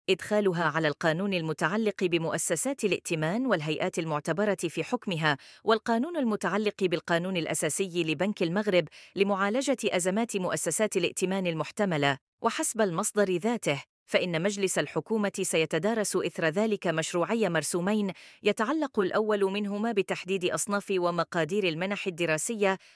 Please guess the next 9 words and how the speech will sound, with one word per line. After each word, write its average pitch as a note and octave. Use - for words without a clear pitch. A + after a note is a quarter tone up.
الخاصة C4
بالأقسام G3
الداخلية F3+
والمطاعم G3
المدرسية F3+
بمؤسسات F3+
التربية F#3
والتعليم F3+
العمومي، E3+